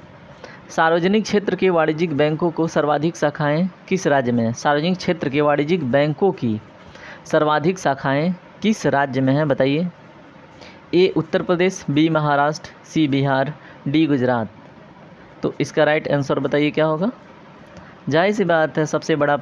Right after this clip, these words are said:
अगर क्षेत्रफल, अ, sorry, अ, population के दृष्टिकोण से उत्तर प्रदेश है तो यहीं पे होगा, है ना? तो सबसे अधिक सार्वजनिक क्षेत्र के वाणिज्यिक बैंकों की सर्वाधिक शाखाएं उत्तर प्रदेश में, ठीक है? तो ये बात आपको पता होनी चाहिए।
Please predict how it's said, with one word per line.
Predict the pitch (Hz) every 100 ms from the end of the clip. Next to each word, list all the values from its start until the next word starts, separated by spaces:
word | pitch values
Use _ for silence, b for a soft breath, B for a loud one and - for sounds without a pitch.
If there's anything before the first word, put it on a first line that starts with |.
| - - - - -
अगर | 139 139
क्षेत्रफल, | 131 147 143 147 143 120
अ, | 139
sorry, | 156 127 113
अ, | - B B B - 131 131 123
population | 147 143 151 151 151
के | 151
दृष्टिकोण | 143 143 147 151 143
से | 147
उत्तर | 135 160
प्रदेश | 156 139 139 160
है |
तो | 160 185 170 -
यहीं | 151 185
पे | 185
होगा, | 170 147
है | 151
ना? | 226 - - - B B B B
तो | 151 147
सबसे | 147 147 160
अधिक | 151 160 175
सार्वजनिक | 170 147 147
क्षेत्र | 147 147 139
के | 147
वाणिज्यिक | 139 139 135 135
बैंकों | 135 139 135 143
की | 214 - - -
सर्वाधिक | - 135 135 131 131
शाखाएं | 131 151 165
उत्तर | 165 -
प्रदेश | - 117 113 - 117
में, | 110
ठीक | 139
है? | 190 - - - - B B B B
तो | 143
ये | 143
बात | 135 135
आपको | 127 - 269 - -
पता | 127
होनी | 127 120 120
चाहिए। | 117 117 110